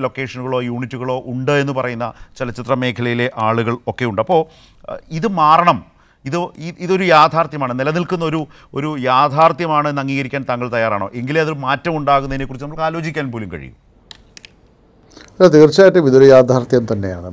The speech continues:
Speaker 2: മറ്റേ, ഇപ്പോൾ ഒരു നിർമ്മാതാവ്, പരാതി കൊടുത്ത നിർമ്മാതാവിനെ പറ്റി പറയുകയാണെങ്കിൽ, അദ്ദേഹം നിർമ്മാതാവ്, ഏഹ്, ഈ പ്രൊഡ്യൂസേഴ്സ് അസോസിയേഷനിലെ മെമ്പറാണോ എന്ന് പോലും എനിക്കറിയില്ല.
Speaker 1: ഉം.
Speaker 2: കാര്യം, ഞാൻ ഇതുപോലുള്ള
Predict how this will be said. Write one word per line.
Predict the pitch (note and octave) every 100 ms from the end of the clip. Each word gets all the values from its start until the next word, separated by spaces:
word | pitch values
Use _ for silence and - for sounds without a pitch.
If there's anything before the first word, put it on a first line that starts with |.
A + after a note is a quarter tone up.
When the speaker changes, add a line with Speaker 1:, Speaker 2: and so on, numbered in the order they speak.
| F#2
Speaker 2:
മറ്റേ, | G2 G#2 G#2+ - - - - _ A2+
ഇപ്പോൾ | A2+ A#2 A2+ G#2+ G#2+ - A#2
ഒരു | A2+ A2+ A2
നിർമ്മാതാവ്, | A2+ A#2 B2+ C3 C3 C3+
പരാതി | B2+ B2 B2+ C3
കൊടുത്ത | B2 C3 B2+
നിർമ്മാതാവിനെ | B2 B2+ B2 B2+ C3 C3
പറ്റി | B2 B2+
പറയുകയാണെങ്കിൽ, | B2+ B2+ B2+ A#2+ A#2+
അദ്ദേഹം | A#2+ C3 B2+
നിർമ്മാതാവ്, | A#2 A#2 B2+ C3 C3 C3+ C#3+ - - - - _ B2+
ഏഹ്, | B2+ B2 - - B2+ A#2+
ഈ | A#2 A2 -
പ്രൊഡ്യൂസേഴ്സ് | A2 B2+ B2 C3+ C3+ B2
അസോസിയേഷനിലെ | C3+ C3 C3+ C3 C3 B2+
മെമ്പറാണോ | A#2+ C3 C#3 C#3+ D3+
എന്ന് | D3
പോലും | D#3 D3
എനിക്കറിയില്ല. | C#3 C3 A#2 G2+ G2+
Speaker 1:
ഉം. | G#2
Speaker 2:
കാര്യം, | A2+ A2+
ഞാൻ | A#2+ C3+ C#3+
ഇതുപോലുള്ള | C3+ C#3+ C#3+